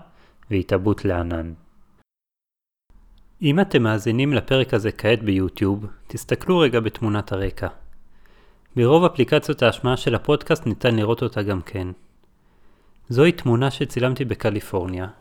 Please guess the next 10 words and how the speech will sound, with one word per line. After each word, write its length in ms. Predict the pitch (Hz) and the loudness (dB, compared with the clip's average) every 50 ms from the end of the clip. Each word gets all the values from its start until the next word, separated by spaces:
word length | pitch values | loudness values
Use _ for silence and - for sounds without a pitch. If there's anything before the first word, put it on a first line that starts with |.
| - - - | -12 -8 -6
בטיסה 460 | 113 - - - 101 - - 143 139 | -6 -6 -6 -8 -8 -4 -2 -2 0
לאורך 320 | 135 131 127 127 123 107 | 0 0 0 0 0 -2
חוף 280 | - - 127 120 - - | -4 -4 -8 -6 -4 -4
האוקיינוס 460 | 104 92 - - 110 110 110 - - | -4 -4 -2 -2 -2 -2 -2 -4 -6
השקט, 580 | 107 - - 110 - - - 90 85 - - - - - - - | -8 -6 -6 -8 -8 -6 -6 -6 -6 -8 -12 -18 -18 -18 -14 -8
ביום 300 | 110 104 98 117 135 139 | -4 -2 0 0 0 0
קיץ 360 | 127 - 123 104 95 - - | -2 0 0 0 0 -2 -4
חם 240 | - - 139 139 135 | 0 2 2 4 2
אחר 260 | 110 - - 110 101 | 2 -2 -2 -2 -2
הצהריים. 640 | 98 - - - 101 92 87 92 92 87 87 87 | -2 -4 -6 -6 -4 -4 -2 -2 -4 -4 -4 -6